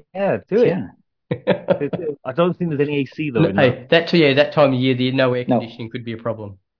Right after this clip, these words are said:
Speaker 1: Yeah, in Greece, yes.
Speaker 3: <laughs>
Speaker 2: In Greece, yes. Yeah.
Speaker 3: And I'm, I'm not su-, oh, no, we'll have to get a different ferry to get to Mykonos and Santorini, you know, to get, so got the car, you know. <laughs>
Speaker 2: Yeah.
Speaker 1: Yeah. <laughs>
Speaker 2: Yeah.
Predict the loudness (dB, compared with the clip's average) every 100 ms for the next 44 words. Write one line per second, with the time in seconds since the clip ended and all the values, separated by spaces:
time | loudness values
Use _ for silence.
0 | _ _ _ _ _ _ _ _ -2 0
1 | 0 2 4 2 -2 0 2 0 -4 -10
2 | -8 -8 -8 -14 _ -8 -8 _ _ -6
3 | -4 -6 -2 2 4 4 4 2 0 -2
4 | -16 _ _ _ _ -8 -2 0 0 0
5 | 2 2 -2 -6 -2 0 2 0 -2 -4
6 | -8 -10 -8 -8 -8 -8 -6 -2 0 -2
7 | -4 -8 -8 -6 -2 0 0 -2 -2 -2
8 | 0 -2 -6 -14 -20 -20 _ _ _ -6
9 | -4 -4 -4 -2 -2 -2 -2 -2 -4 -6
10 | -10 -18 _ _ _ _ _ _ -8 -6
11 | -6 -8 -8 -6 -6 -8 _ -8 -6 -4
12 | -6 -6 -4 -4 -2 -2 -2 -2 -20 _
13 | -4 -2 -2 -2 -4 -6 -6 -6 -6 -10
14 | -6 -6 -2 -2